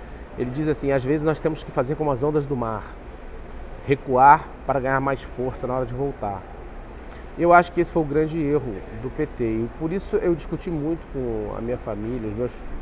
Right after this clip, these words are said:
familiares principalmente, que são petistas, que vão votar no Haddad e que vão votar no Lula, que vão votar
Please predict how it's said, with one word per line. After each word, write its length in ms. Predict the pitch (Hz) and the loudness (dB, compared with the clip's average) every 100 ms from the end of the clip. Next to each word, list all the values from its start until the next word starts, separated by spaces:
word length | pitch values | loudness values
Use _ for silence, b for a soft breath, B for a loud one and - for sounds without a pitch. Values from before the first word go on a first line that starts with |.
| - - - - | -8 -10 -10 -4
familiares 480 | 123 123 120 123 - | -2 2 4 2 0
principalmente, 720 | 156 160 139 113 120 107 - - | -6 -2 -2 0 -2 -4 -8 -10
que 160 | 107 - | -8 -4
são 100 | 123 | -4
petistas, 480 | 117 131 165 - - | -4 -4 -6 -8 -8
que 100 | 127 | -6
vão 200 | 117 165 | -2 0
votar 340 | 160 131 139 | 0 0 0
no 80 | 143 | 0
Haddad 340 | 107 113 131 151 - - - - - - - - - - | 0 0 0 -2 -6 -8 -6 -6 -6 -6 -6 -8 -8 -6
e 40 | - | -4
que 60 | |
vão 180 | 123 139 | 2 2
votar 340 | 156 143 147 151 | 4 2 2 0
no 80 | |
Lula, 360 | 127 123 151 151 | 0 0 2 2
que 140 | - | 0
vão 180 | 123 147 | 0 2
votar 460 | 151 151 151 147 | 2 4 6 6